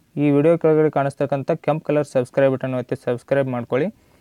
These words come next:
ನಂತರ ಪಕ್ಕದಲ್ಲಿ ಬರುವ ಬೆಲ್ ಬಟನ್ ಮೇಲೆ ಕ್ಲಿಕ್ ಮಾಡಿ ನೋಟಿಫಿಕೇಷನ್ನ ಆನ್ ಮಾಡ್ಕೊಳ್ಳಿ. ಈ ರೀತಿ ಮಾಡೋದ್ರಿಂದ ನಾ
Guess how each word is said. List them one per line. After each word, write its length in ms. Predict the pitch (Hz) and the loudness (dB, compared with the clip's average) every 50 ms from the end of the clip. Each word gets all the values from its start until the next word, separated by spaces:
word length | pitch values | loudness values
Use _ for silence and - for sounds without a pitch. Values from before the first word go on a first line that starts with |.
| _ _ _ - | _ _ _ -6
ನಂತರ 200 | 160 170 180 - | -4 0 2 0
ಪಕ್ಕದಲ್ಲಿ 420 | 185 - - 160 165 156 165 160 151 156 | 2 2 2 0 2 0 0 0 2 2
ಬರುವ 160 | 156 156 151 | 2 0 2
ಬೆಲ್ 200 | 135 131 131 135 | 2 2 2 2
ಬಟನ್ 280 | 139 135 135 135 131 | 0 0 -2 -2 -2
ಮೇಲೆ 160 | 127 127 127 127 - | -2 -2 -4 -4 -4
ಕ್ಲಿಕ್ 180 | - 127 - - 131 | -4 -6 -4 -4 -4
ಮಾಡಿ 140 | 135 165 208 226 _ _ _ _ _ _ - | -4 -4 -6 -8 _ _ _ _ _ _ -10
ನೋಟಿಫಿಕೇಷನ್ನ 560 | 139 131 127 113 - - - 131 - - 147 | -8 -6 -6 -6 -6 -6 -8 -8 -6 -6 -6
ಆನ್ 220 | 151 139 123 123 120 | -4 -4 -4 -4 -4
ಮಾಡ್ಕೊಳ್ಳಿ. 320 | 120 113 - - 123 123 - - _ _ _ _ _ | -6 -6 -4 -4 -4 -4 -4 -8 _ _ _ _ _
ಈ 80 | - 185 | 0 2
ರೀತಿ 200 | 190 196 185 196 | 2 2 2 0
ಮಾಡೋದ್ರಿಂದ 380 | 190 185 175 170 170 170 170 170 | 0 0 2 2 0 0 0 -2
ನಾ 140 | 165 160 | -2 0